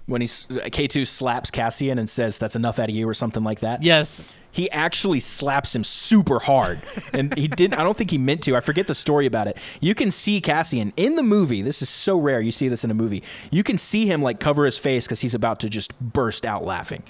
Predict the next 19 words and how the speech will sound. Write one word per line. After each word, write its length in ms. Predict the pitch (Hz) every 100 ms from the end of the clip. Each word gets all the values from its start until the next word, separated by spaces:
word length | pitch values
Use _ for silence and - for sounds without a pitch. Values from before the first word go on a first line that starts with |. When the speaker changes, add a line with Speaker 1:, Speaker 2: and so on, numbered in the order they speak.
| - 123
Speaker 2:
Wow. 200 | 123 113
Speaker 1:
Because 340 | 131 160 127
Speaker 2:
Wow. 120 | - 123
Speaker 1:
Alan 320 | 160 151 147 -
<laughs> 80 | -
apparently 640 | 139 262 269 143 135 117 - - -
just 360 | - 139 -
smacked 500 | - 151 156 127 123
him, 140 | 120 104
like, 200 | 107 -
so 420 | - - - 180 -
hard. 100 | -
Speaker 2:
Smacked 380 | - 156 135 139
the 80 | 147
crap 400 | - 135 120 120
out 160 | 131
of 100 | 135
him. 160 | 139 139
Speaker 1:
<laughs> 60 | -